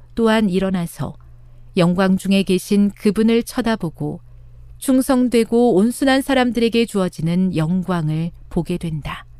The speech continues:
각시대 대쟁투 육백삼십칠. 적용. 의인의 부활에 참여하기 위해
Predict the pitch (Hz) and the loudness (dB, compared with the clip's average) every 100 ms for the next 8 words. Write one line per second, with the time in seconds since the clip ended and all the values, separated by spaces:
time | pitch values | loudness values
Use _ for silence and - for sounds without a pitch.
0 | - - - - - - - 180 - - | -20 -20 -20 -20 -20 -20 -12 -10 -8 -4
1 | 180 180 160 156 - 233 240 170 180 - | -4 -4 -6 -8 -4 -4 -4 -6 -6 -4
2 | 190 190 - 202 - - - - 160 - | -6 -6 -4 -4 -4 -14 -18 -14 -14 -16
3 | - - - - - - - - - - | -20 -20 -20 -20 -20 -20 -20 -20 -20 -20
4 | - - - - - - - - - - | -20 -20 -20 -20 -20 -20 -20 -20 -20 -10
5 | - 180 165 147 156 - - - - - | -4 -4 -4 -6 -10 -18 -20 -20 -20 -20
6 | - - - - - - - 214 233 247 | -20 -20 -20 -20 -20 -10 2 4 4 4
7 | 254 - 208 202 220 - 240 220 214 202 | 2 2 2 2 2 0 0 2 0 0
8 | 202 156 147 151 156 156 | -2 -2 -4 -4 -6 -10